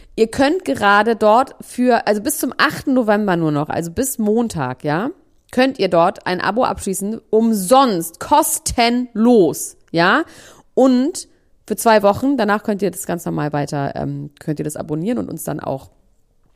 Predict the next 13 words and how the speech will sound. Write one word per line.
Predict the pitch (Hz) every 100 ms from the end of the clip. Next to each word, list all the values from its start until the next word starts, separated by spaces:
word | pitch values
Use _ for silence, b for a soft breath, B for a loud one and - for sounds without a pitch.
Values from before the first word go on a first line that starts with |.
| - b b b b _
äh, | 151 143
unterstützen, | 151 151 - 214 - 330 403 - _ _
aber | - 185 175
erstmal | 175 165
zwei | 185 202
Wochen | 233
umsonst, | 220 180 151 180 - -
guckt | 247 -
euch | 196
diese | 185
Britney | 180 180
Spears, | 170 - 247 -
äh, | - 151